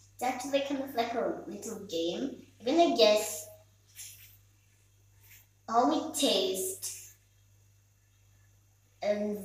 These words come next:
then you comment below how it tastes.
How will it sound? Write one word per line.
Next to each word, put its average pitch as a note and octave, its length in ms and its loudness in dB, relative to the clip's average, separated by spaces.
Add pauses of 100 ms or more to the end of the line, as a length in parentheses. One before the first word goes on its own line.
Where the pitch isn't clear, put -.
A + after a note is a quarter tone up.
then F#3+ 600 0 (1500)
you F3 60 -12
comment E4+ 440 -2
below A3 840 2 (840)
how A3 220 2
it - 320 0
tastes. F3 720 -2